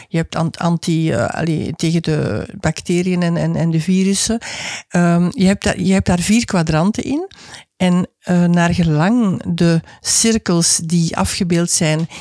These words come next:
in welk kwadrant, dan ga je zien welke olie, allee, welke eigenschappen die olie eigenlijk vooral vertoont. Want het is niet evident. Planten die zijn vaak op verschillende vlakken actief.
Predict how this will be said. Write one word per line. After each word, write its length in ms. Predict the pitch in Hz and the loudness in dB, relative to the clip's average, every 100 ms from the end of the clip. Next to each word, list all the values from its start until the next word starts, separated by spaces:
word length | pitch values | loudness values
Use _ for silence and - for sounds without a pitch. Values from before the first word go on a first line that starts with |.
| - | -4
in 200 | 185 175 | 2 2
welk 220 | 175 170 | 4 0
kwadrant, 840 | - 156 151 156 196 302 - - _ _ - - | 0 -2 0 0 2 0 -6 -14 _ _ -20 -10
dan 340 | 170 165 165 160 | -2 0 0 -2
ga 140 | - | -2
je 180 | 151 156 | 0 2
zien 480 | 160 180 190 202 214 - - - | 2 2 4 2 0 -6 -16 -6
welke 380 | 156 170 190 196 | 0 2 2 0
olie, 520 | 185 175 185 180 - 160 | 2 2 2 0 0 -2
allee, 260 | 156 - | -2 0
welke 340 | 156 190 202 - | 2 2 0 -2
eigenschappen 600 | 170 190 - 185 - 170 | 0 0 0 -2 -4 -4
die 180 | 214 | -2
olie 260 | 165 175 170 | 0 2 2
eigenlijk 320 | 160 170 160 151 | 2 0 -2 -4
vooral 640 | 156 170 151 170 202 180 | 0 2 2 2 2 2
vertoont. 720 | 143 - - 135 127 123 - - - - - - - - | 0 -4 -2 -2 -2 -2 -6 -10 -20 -18 -16 -16 -16 -8
Want 160 | - 196 | 0 2
het 100 | 190 | 2
is 120 | 185 | 2
niet 180 | 220 247 | 2 2
evident. 840 | 226 196 160 160 226 254 - - - - | 2 2 2 2 2 0 0 -2 -4 -4
Planten 540 | 170 202 208 208 175 | 0 0 0 0 0
die 280 | 185 175 180 170 | 0 2 0 0
zijn 240 | 175 160 | 0 0
vaak 260 | 160 160 175 | 0 -2 -2
op 120 | - | -4
verschillende 640 | 180 - - 214 208 175 | -2 0 0 0 0 0
vlakken 340 | 165 160 - 165 | 0 -2 -2 -6
actief. 720 | - - 180 277 - - | -8 -6 -4 -4 -6 -12